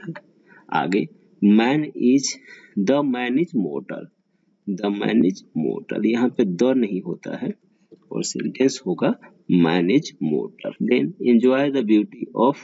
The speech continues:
the nature।" Nature के पहले भी कोई आर्टिकल का प्रयोग नहीं होता है, मैन के पहले भी कोई आर्टिकल का प्रयोग नहीं होता है, तो हो जाएगा, "Enjoy the beauty of nature।" Nature का पहले जो द था वो हट जाएगा,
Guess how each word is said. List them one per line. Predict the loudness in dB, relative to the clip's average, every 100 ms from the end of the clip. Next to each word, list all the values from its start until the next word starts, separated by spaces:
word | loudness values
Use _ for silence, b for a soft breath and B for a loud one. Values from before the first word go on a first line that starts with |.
| -14
the | -14 -2 -2 0
nature।" | 0 0 -2 -6 -8 _ _ b b b _
Nature | 4 6 4 -2 0
के | -2
पहले | -2 -4 -2 -2
भी | 0 -2
कोई | 2 0 2
आर्टिकल | -2 -2 0 -2 -2
का | -2
प्रयोग | -2 2 2 2
नहीं | 0 -2 -4
होता | -2 -2
है, | -2 -4 -12 _ b b b b 2
मैन | 4 4 4 2 0
के | -2 -8
पहले | -6 -6 -2
भी | -2 -4
कोई | 2 4 4
आर्टिकल | 0 -2 -2
का | -2 -2
प्रयोग | 0 0 0
नहीं | -2 -4 -8
होता | -10 -8 -10
है, | -8 -8
तो | -4
हो | 0 2
जाएगा, | 2 2 0 -2 B B B 2
"Enjoy | 4 4 2 0
the | 0
beauty | -2 -2 0 0
of | 0 0 0
nature।" | 0 -2 2
Nature | 2 2 -2 -2 -12 -14 -20 _
का | -4
पहले | -4 -10 _ -2 2
जो | 0
द | 0 -2
था | -4 -4 -6
वो | -4 -6
हट | -6
जाएगा, | -4 -2 -2